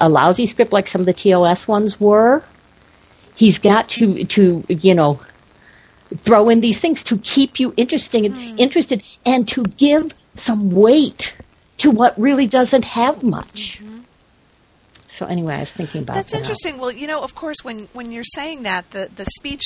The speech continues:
Speaker 2: that I immediately think of is the "Risk is our business"
Speaker 1: <laughs>
Speaker 2: speech.
Speaker 1: Of course.
Speaker 2: But that's a good speech in a good
Speaker 1: Yeah.
Speaker 2: episode.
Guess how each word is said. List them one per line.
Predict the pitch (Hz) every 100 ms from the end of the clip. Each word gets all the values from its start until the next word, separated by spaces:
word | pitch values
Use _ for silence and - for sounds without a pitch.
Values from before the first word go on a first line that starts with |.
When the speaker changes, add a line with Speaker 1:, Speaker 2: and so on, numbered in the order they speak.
| -
Speaker 2:
that | 196 190
I | 180
immediately | 190 208 262 277 202
think | 196 214 208
of | 170
is | 170
the | -
"Risk | 180 214 -
is | 208 208
our | 180
business" | 190 - 175 160
Speaker 1:
<laughs> | -
Speaker 2:
speech. | 165 170 -
Speaker 1:
Of | -
course. | - - - 214
Speaker 2:
But | 359
that's | 427 508 -
a |
good | 330 247 208 -
speech | 453 587 - - - _
in | 269
a | 277
good | 277 294
Speaker 1:
Yeah. | 294 330
Speaker 2:
episode. | - 202 165 160